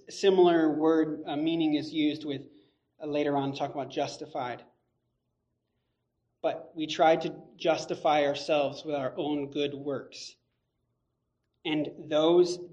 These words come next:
don't save. Nothing we did would wash us, would save us, wash us, regenerate us, renew us, or justify us.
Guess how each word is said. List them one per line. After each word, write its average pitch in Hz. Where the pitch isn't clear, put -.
don't 147
save. 160
Nothing 160
we 160
did 151
would -
wash 135
us, 190
would 139
save 151
us, 180
wash 151
us, 180
regenerate 170
us, 180
renew 160
us, 180
or 160
justify 139
us. -